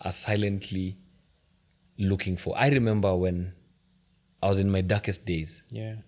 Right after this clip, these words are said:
Speaker 1: and I had no one to, to speak to about these things. It's not because they were not available,
Speaker 2: Yeah.
Speaker 1: but the way things were in my life at that time,
Speaker 2: Yes.
Speaker 1: I could not have conversations with the people I wanted to have conversations with.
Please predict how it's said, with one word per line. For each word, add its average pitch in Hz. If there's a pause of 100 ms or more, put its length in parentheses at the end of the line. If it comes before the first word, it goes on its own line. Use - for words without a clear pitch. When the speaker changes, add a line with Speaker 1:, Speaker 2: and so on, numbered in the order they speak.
(360)
Speaker 1:
and 104
I 98
had 95
no 104
one 98
to, 82 (240)
to 95
speak -
to 95
about 85
these 92
things. 80
It's -
not 131
because 110
they 98
were 90
not 90 (140)
available, 85 (340)
Speaker 2:
Yeah. 110 (520)
Speaker 1:
but 95 (960)
the 113
way 131
things 113
were 98
in 92
my 92
life 98
at 87
that 87
time, 80
Speaker 2:
Yes. 95 (520)
Speaker 1:
I 107
could 104
not 110
have 104
conversations 95
with 87
the 90
people 101 (160)
I 98
wanted 92
to 85
have 87
conversations 87
with. -